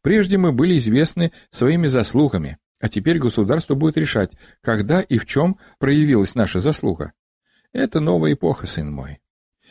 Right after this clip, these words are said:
Теперь тебе надобно решить, действительно ли ты хочешь продолжить работу в этом направлении. Что скажешь?" "Конечно хочу", без колебаний ответил Андре.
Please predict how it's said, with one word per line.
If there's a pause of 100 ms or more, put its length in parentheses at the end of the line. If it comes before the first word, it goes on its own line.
(120)
Теперь
тебе
надобно
решить,
действительно
ли
ты
хочешь (240)
продолжить
работу
в
этом
направлении.
Что
скажешь?" (360)
"Конечно
хочу",
без
колебаний
ответил
Андре.